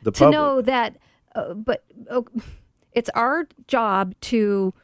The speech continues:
Speaker 2: assure that ner-, they're not filing bogus documents. It's not an election com-, committee or commission's job to
Speaker 1: Correct.
Speaker 2: know that these documents are not bogus.
Speaker 1: Their only job is to receive the documents and stamp 'em received, and that's it, period.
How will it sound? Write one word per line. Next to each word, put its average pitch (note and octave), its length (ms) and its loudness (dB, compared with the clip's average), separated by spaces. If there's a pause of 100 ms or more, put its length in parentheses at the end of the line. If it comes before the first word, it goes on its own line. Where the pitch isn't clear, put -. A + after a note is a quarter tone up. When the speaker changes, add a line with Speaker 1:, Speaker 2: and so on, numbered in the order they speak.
(120)
Speaker 2:
assure A3+ 440 0
that F#3+ 180 -2
ner-, G3 200 -2
they're G#3+ 180 -2
not G3+ 200 -2
filing G3 440 -2
bogus F3+ 300 -2
documents. G3 520 -4
It's - 180 -14
not G3 380 -2 (480)
an G3 140 0
election F#3 460 -4
com-, - 320 -6
committee F#3+ 500 -2
or F3 80 -8
commission's F#3+ 480 -8
job F3 360 -4
to - 140 -8
Speaker 1:
Correct. F#3 120 -2
Speaker 2:
know G3 240 0
that F#3 280 -4
these G3 180 -4
documents F#3+ 640 -4
are F#3 260 -2
not E3+ 240 -8
bogus. E3+ 480 -6
Speaker 1:
Their A2+ 180 6
only B2+ 220 4
job G#2+ 340 4
is G2+ 140 -2
to - 120 -14
receive G#2+ 440 -4
the B2 80 -14
documents G2+ 640 -4
and E2 140 -16
stamp F#2 380 -6
'em D#2+ 140 -16
received, F2 560 -12
and D2 160 -20
that's D2+ 260 -20
it, - 240 -20
period. - 380 -20